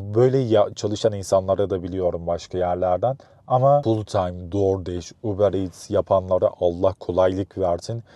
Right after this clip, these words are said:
Cidden bu stres çekilecek bir şey değil yani, yazık. Zaten şöyle de düşünebilirsiniz. Halen DoorDash, Uber Eats yapan insanlar sürünüyor. Yani bu, bunu görebilirsiniz YouTube'dan. Ama ben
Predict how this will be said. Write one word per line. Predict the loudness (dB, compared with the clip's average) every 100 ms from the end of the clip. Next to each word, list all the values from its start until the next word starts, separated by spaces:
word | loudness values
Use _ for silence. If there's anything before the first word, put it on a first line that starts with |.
| _
Cidden | -14 -4 -2 -2
bu | -4
stres | -8 -14 0 0 0
çekilecek | -4 -6 -4 -2 -4 -6
bir | -4
şey | -2 -2
değil | -4 -6
yani, | -6 -6 -8 -10 -12 -12 0
yazık. | 0 2 -4 _ _ _ _
Zaten | 2 2
şöyle | 4 2 4
de | 0 -4
düşünebilirsiniz. | -10 -8 -6 -4 -4 -6 -12 -6
Halen | 0 2 2 0 -2 -2
DoorDash, | 2 2 0 -6 -6
Uber | -2 0 0
Eats | -2 -2
yapan | -2 -2
insanlar | -6 -6 -2 -2 -2 -6
sürünüyor. | -8 -8 -4 -2 -2 0 0
Yani | -2 -6 -6
bu, | -4 -4 -6 -18 -18 -16 -6
bunu | -4 -4
görebilirsiniz | 2 4 4 0 -2 -4 -10 -8
YouTube'dan. | -6 -6 -10 _ -8 -6 -6 -6
Ama | -4 0
ben | 0 0